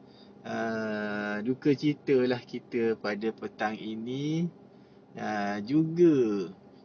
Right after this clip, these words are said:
kita tidak dapat menyaksikan orang mendapat ikan. Ya. Ah, ini adalah siaran kali kedua kita di sini.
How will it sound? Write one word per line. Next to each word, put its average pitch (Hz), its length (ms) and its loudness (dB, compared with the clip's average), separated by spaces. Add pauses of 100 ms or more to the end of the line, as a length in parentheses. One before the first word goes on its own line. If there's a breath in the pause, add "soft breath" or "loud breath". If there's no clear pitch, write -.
(120)
kita 123 320 0
tidak 127 380 0
dapat 123 340 0
menyaksikan 107 1040 -4
orang 123 600 0
mendapat 104 840 -4
ikan. 90 720 -8
Ya. 101 640 -2 (480 loud breath)
Ah, 87 320 -6
ini 120 240 -2
adalah 117 320 -2
siaran 110 460 -2
kali 107 260 -6
kedua 113 480 -4
kita 107 400 -8
di 107 80 -6
sini. 127 640 -4